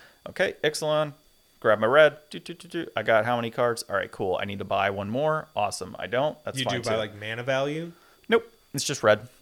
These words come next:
Speaker 1: I don't even have them alphabetized because each section, I mean, you're talking, like, maybe that many cards.
Speaker 2: Yeah, it's
Speaker 1: So
Speaker 2: not
Speaker 1: it's
Speaker 2: a whole
Speaker 1: quick to just
Speaker 2: lot
Speaker 1: kinda flip through real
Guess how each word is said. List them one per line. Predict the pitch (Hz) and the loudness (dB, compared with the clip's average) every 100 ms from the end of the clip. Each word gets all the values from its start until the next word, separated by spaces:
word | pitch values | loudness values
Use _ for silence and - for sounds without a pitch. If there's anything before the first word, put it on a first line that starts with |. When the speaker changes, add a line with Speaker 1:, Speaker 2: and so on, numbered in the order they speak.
| 120 | 4
Speaker 1:
I | |
don't | 127 | 6
even | 127 117 | 4 6
have | 123 110 | 6 6
them | |
alphabetized | 104 101 - 104 107 101 98 - | 6 4 2 0 4 4 2 -4
because | 110 113 101 - | 0 2 2 -2
each | 120 - | -4 0
section, | - 120 - 117 | 4 4 4 0
I | |
mean, | 110 | 0
you're | 123 | 0
talking, | 131 139 135 | 2 2 2
like, | 101 | -4
maybe | 98 101 104 | -4 -8 -4
that | 101 - | -2 -2
many | 92 | -6
cards. | 101 - 101 | -8 -4 0
Speaker 2:
Yeah, | 143 120 110 | 0 0 0
it's | 113 | -2
Speaker 1:
So | - 127 | 6 8
Speaker 2:
not | 120 | 8
Speaker 1:
it's | 117 | 6
Speaker 2:
a | |
whole | - | 6
Speaker 1:
quick | 143 | 6
to | 123 | 8
just | 120 113 | 4 4
Speaker 2:
lot | 110 | 4
Speaker 1:
kinda | 104 | 2
flip | - 98 | 2 -2
through | - 92 | -2 -6
real | 87 | -4